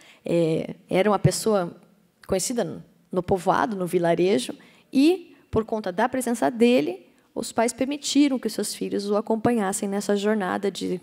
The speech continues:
quase três mil quilômetros até o sul do país. E as orientações deles eram o seguinte, aqui não, não deu pra ler muito bem, mas era, é, proibido pegar o colchão, não podia pegar colchão pra ver televisão,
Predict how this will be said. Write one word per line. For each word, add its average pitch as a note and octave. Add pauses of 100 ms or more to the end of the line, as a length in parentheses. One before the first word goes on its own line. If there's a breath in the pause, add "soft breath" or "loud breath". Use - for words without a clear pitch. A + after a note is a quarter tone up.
quase F3+
três G3
mil F#3+
quilômetros E3+
até F3
o F3+
sul -
do E3
país. G3 (680 soft breath)
E G#3
as G#3+
orientações B3
deles C#4
eram -
o -
seguinte, C#4
aqui -
não, F4+
não E4+
deu C#4+
pra D4
ler C#4+
muito C#4+
bem, A#3
mas F3+
era, G3 (420 loud breath)
é, F3
proibido D4
pegar G#3+
o G3+
colchão, A3+
não A3
podia F#3+
pegar F#3+
colchão F#3
pra F3+
ver F3
televisão, B3